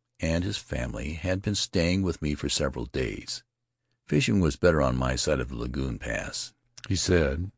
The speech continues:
but I think his real purpose in coming had been to eat my, or rather Moy Ling's, tinned beef.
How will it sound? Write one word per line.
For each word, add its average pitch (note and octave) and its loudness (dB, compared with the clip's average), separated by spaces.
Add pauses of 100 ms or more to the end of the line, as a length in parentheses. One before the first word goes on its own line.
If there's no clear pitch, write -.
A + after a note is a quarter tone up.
but E2 0
I D#2 4
think A#2+ -2
his D2+ 0
real F#2 2
purpose G#2 -2
in F#2+ 0
coming G2+ 0
had F2 0 (100)
been F#2+ 0 (720)
to - -8
eat F2+ -2
my, C#2+ -4
or C#2 -2
rather C#2+ 0
Moy C#2 4
Ling's, C2+ -2 (200)
tinned C#2+ -4
beef. - -8